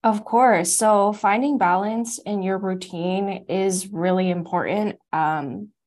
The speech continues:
as humans and as students, um, because yes, there are so many positive things that can happen to your brain and to your life when you include routines.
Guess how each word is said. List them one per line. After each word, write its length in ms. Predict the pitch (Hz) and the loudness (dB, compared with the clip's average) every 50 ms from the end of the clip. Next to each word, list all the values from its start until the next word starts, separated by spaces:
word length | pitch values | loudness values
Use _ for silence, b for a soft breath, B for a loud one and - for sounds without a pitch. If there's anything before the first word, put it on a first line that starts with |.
| _ _ _ _ _ - | _ _ _ _ _ -4
as 360 | - 160 180 196 196 - - | 0 2 2 2 2 0 -2
humans 440 | - 175 170 170 180 208 214 220 190 | -2 -2 0 0 2 2 2 2 0
and 140 | 190 175 - | -2 -4 -4
as 320 | - 156 165 165 175 175 | -2 -2 -2 -2 -2 -2
students, 640 | - - - 143 156 165 175 202 220 233 233 - - B B B B B B B B B B | -4 -6 -6 -8 -8 -6 -4 -2 -2 0 -2 -2 -4 B B B B B B B B B B
um, 200 | - 196 196 180 | 2 2 4 4
because 380 | 180 208 202 214 202 190 185 175 | 2 2 2 2 2 2 2 2
yes, 400 | 190 196 175 - - 185 - - | 2 2 2 2 0 -4 -8 -6
there 240 | - 190 190 196 170 | -2 2 4 4 6
are 180 | 180 185 185 | 4 4 2
so 400 | 185 185 - - 202 196 214 220 | 0 -2 -2 -2 0 0 0 0
many 640 | 220 226 185 185 185 190 196 202 202 214 220 226 226 b b b b b b b - | -2 -2 -2 -2 -2 -4 -4 -2 -2 -4 -4 -6 -10 b b b b b b b -6
positive 1080 | - 202 190 185 185 185 196 190 196 190 185 185 185 185 185 185 180 180 190 185 - - - _ _ _ _ _ _ _ _ _ _ _ _ - - _ | 0 2 2 2 2 0 -2 -2 -2 0 0 2 2 2 0 -2 -4 -4 -6 -6 -6 -8 -12 _ _ _ _ _ _ _ _ _ _ _ _ -20 -14 _
things 540 | - 196 190 185 185 190 196 208 208 202 - - | -4 -4 -2 -2 -2 -2 -2 -2 -2 -2 -4 -6
that 520 | - 208 190 185 175 170 170 147 - - - | -4 0 0 2 4 4 2 0 0 -4 -8
can 160 | - 214 185 | -6 -6 -4
happen 500 | 185 185 143 139 - - 208 202 196 202 | -4 -4 -4 -4 -4 -4 -2 -2 -2 -2
to 120 | 202 - | -4 -4
your 100 | 165 170 | -6 -4
brain 420 | 170 226 262 269 262 262 254 254 240 | -2 0 0 0 0 0 0 0 0
and 140 | 214 185 185 | -2 -2 -4
to 80 | 190 165 | -4 -4
your 120 | 165 160 | -4 -4
life 340 | 156 175 196 208 214 208 208 | 0 0 0 2 0 -2 -4
when 140 | 202 190 185 | -6 -4 -4
you 240 | 175 175 175 170 | -2 -2 -2 -2
include 640 | 165 - - 175 175 180 - - 196 180 185 196 185 | -4 -6 -6 -8 -8 -10 -8 -2 2 2 4 4 2
routines. 720 | 190 180 170 170 - - 170 160 180 226 262 277 269 - | 2 -2 -2 -2 -4 -8 -6 -4 -2 -2 -2 -2 -2 -4